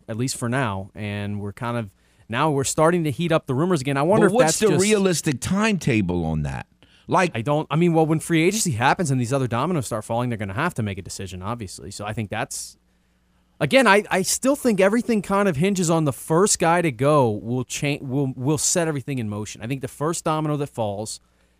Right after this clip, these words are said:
Speaker 1: now, if it's Derek Carr before free agency, well, then maybe some things have to wait till that opens up,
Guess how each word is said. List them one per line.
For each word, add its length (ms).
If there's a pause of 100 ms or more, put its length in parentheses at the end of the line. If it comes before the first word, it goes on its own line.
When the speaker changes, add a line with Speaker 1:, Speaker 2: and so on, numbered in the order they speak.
Speaker 1:
now, 200
if 100
it's 120
Derek 220
Carr 220
before 280
free 220
agency, 320
well, 120
then 120
maybe 240
some 180
things 300
have 160
to 80
wait 240
till 140
that 160
opens 340
up, 220